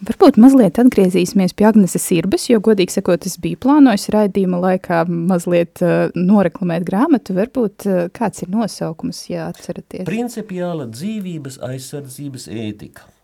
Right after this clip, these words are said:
Speaker 1: Mm.
Speaker 2: Grāmata laikam veikalu plauktos jau ir.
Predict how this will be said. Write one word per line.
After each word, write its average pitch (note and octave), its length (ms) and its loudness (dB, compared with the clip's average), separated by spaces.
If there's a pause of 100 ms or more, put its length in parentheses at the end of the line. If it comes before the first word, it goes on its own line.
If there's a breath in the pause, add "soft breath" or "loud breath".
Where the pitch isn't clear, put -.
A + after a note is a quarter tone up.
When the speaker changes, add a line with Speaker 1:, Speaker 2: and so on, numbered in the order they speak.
(120)
Speaker 1:
Mm. E3+ 320 2
Speaker 2:
Grāmata A#3 360 -2
laikam G#3 340 -4
veikalu F#3+ 680 -8
plauktos F3+ 600 -8
jau D#3+ 320 -8
ir. A2 320 -12